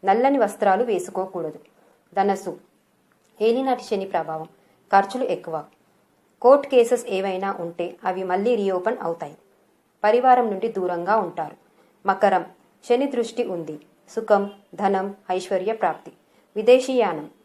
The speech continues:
జాబ్ or బిజినెస్ గురించి పరివారం నుండి దూరంగా వెళ్తారు. కుంభం జాబ్లో ప్రమోషన్, మ్యారిటల్ ప్రాబ్లమ్స్. మీనం మంచి సమయం, ఇంట్లో సుఖమయ వాతావరణం, తండ్రికి హెల్త్ ప్రాబ్లమ్స్ వచ్చే అవకాశం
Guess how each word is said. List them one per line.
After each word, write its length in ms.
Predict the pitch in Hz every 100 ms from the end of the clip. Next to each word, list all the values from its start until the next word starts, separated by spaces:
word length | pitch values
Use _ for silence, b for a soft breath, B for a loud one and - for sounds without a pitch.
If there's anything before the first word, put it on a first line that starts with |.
| -
జాబ్ 260 | 220 247
or 140 | 254 233
బిజినెస్ 500 | 196 185 208 214 185
గురించి 420 | 180 170 190 180
పరివారం 480 | 196 214 233 220 208
నుండి 180 | 175 190
దూరంగా 460 | 202 180 170 170 233
వెళ్తారు. 380 | 185 156 156 - b b b b -
కుంభం 400 | 220 208 190 - - _ _
జాబ్లో 380 | 208 226 220 247
ప్రమోషన్, 600 | 254 185 190 180 185 185 - 185
మ్యారిటల్ 420 | 180 180 196 208
ప్రాబ్లమ్స్. 460 | 190 156 156 160 - _ _ _
మీనం 400 | 202 220 196 170 b b b -
మంచి 260 | 208 247 277
సమయం, 440 | 240 185 170 160 _ 220
ఇంట్లో 280 | 226 254
సుఖమయ 440 | 254 214 208 202 208
వాతావరణం, 580 | 170 170 165 160 156 160 b b _ 214
తండ్రికి 380 | 214 233 233
హెల్త్ 340 | 240 190 185 -
ప్రాబ్లమ్స్ 480 | 170 151 151 - - _ _ _ _ 185
వచ్చే 280 | 185 -
అవకాశం 680 | 247 165 165 170 165 240 302